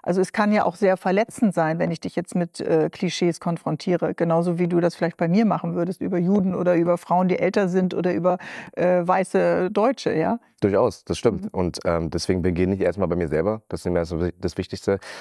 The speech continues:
Speaker 2: dass das Publikum auch checkt, dass es hier nicht irgendwie ein Comedian auf der Bühne ist, der, der
Speaker 1: Mhm.
Speaker 2: dann irgendwie versucht, nach unten zu hauen oder so, sondern wir
Speaker 1: Mhm.
Speaker 2: sitzen alle im selben Boot. Wir haben uns
Speaker 1: Also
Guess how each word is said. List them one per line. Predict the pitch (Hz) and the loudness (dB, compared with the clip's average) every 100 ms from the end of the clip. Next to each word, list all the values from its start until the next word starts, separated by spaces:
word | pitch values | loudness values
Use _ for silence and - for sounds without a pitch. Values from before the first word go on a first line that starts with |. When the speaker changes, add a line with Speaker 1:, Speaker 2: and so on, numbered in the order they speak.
| - | -6
Speaker 2:
dass | - | -6
das | - | -4
Publikum | - 98 101 95 | -8 -6 -4 0
auch | 85 76 | 0 -2
checkt, | - 90 | -2 -2
dass | - | -2
es | 85 - | -6 -4
hier | 87 | -2
nicht | 85 90 | -2 -2
irgendwie | 82 | -4
ein | 82 | -2
Comedian | 85 85 92 | -2 -2 -2
auf | 82 | -4
der | 90 | -4
Bühne | 78 92 92 | -4 0 0
ist, | 90 95 - | -2 -6 -2
der, | - 87 | 0 2
der | - | 0
Speaker 1:
Mhm. | |
Speaker 2:
dann | 82 | -2
irgendwie | 80 87 | -2 -4
versucht, | 85 85 90 | -4 -6 -4
nach | 85 | -4
unten | 107 | -4
zu | - 92 | -6 -4
hauen | 98 98 | -2 0
oder | 92 | 0
so, | 95 92 - - - | 0 -4 -10 -20 -8
sondern | - 87 | -2 0
wir | |
Speaker 1:
Mhm. | 92 | 0
Speaker 2:
sitzen | 101 | 0
alle | 90 | 0
im | 87 | 0
selben | 80 87 | 0 0
Boot. | 82 85 | 0 0
Wir | |
haben | 82 | -2
uns | |
Speaker 1:
Also | 87 | -4